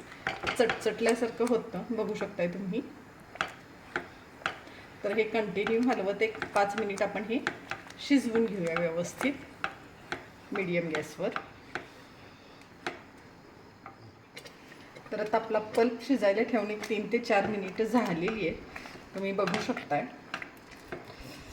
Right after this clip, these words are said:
हे खूपच चटचटतंय, त्यामुळे झाकण ठेवलेलं मी याच्यावर. आता एकदा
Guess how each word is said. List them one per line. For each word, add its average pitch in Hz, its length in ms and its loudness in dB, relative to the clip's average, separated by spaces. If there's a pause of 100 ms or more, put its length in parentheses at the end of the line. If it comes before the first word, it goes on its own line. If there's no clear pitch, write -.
(320)
हे 175 80 -2 (100)
खूपच - 400 0
चटचटतंय, 196 680 0 (440)
त्यामुळे 190 300 0
झाकण 190 460 2
ठेवलेलं 175 420 2
मी 180 140 0
याच्यावर. 170 380 0 (960)
आता 170 240 -2
एकदा 170 180 4